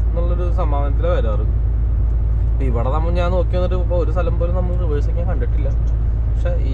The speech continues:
ഒരു വഴി കണ്ടിട്ട് എനിക്ക് അങ്ങനെ ആവശ്യം വരും തോന്നണില്ല. സേഫ് ആണെന്നാണ് എൻ്റെ വിശ്വാസം. എന്തായാലും നമുക്ക് പോയി നോക്കാം. നമുക്ക് സേഫ് ആവാൻ, എന്നല്ല, സേഫ് ആവും എന്ന് നമുക്ക് പ്രതീക്ഷിക്കാം. അത്ര തന്നെ, അല്ലാണ്ട് ഇപ്പൊ എന്താ. ആ, ബാക്കിൽ രണ്ട് കാറ് വരുന്നുണ്ട് ട്ടോ.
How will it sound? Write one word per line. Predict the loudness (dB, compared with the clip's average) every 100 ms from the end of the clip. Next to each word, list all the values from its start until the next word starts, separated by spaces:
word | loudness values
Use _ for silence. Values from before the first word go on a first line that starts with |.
| 0
ഒരു | 0 0 0
വഴി | 0 0
കണ്ടിട്ട് | 0 0 0
എനിക്ക് | 0 0
അങ്ങനെ | 0 0 0 0
ആവശ്യം | 0 0
വരും | 0 0 0
തോന്നണില്ല. | 0 0 0 0 0 -2
സേഫ് | -2 -2 0
ആണെന്നാണ് | 0 0 0 0
എൻ്റെ | 0
വിശ്വാസം. | 0 0 0 0 0 0 0 0 0 0 0 0 0 0 0 0 0 0 0 0
എന്തായാലും | 0 0 0 0
നമുക്ക് | 0 0 0
പോയി | 0 0
നോക്കാം. | 0 0 0 0 0 0 0 0 0
നമുക്ക് | 0 0 0 0 0 0 0
സേഫ് | 0 0 0
ആവാൻ, | 0 0 0 -2 -2 -2
എന്നല്ല, | -2 -2 -2
സേഫ് | -2 -2 -2
ആവും | -2 -2 -4
എന്ന് | -4
നമുക്ക് | -4 -2
പ്രതീക്ഷിക്കാം. | -2 -4 -2 -2 -2 -2
അത്ര | 0 0
തന്നെ, | 0 0
അല്ലാണ്ട് | 0 0 0
ഇപ്പൊ | 0
എന്താ. | 0 0 0 0 0 0 0 0 0 0 0
ആ, | 0
ബാക്കിൽ | 0 0 0 0 0
രണ്ട് | 0 -2
കാറ് | -2 0 0 0
വരുന്നുണ്ട് | 0 0 0
ട്ടോ. | 0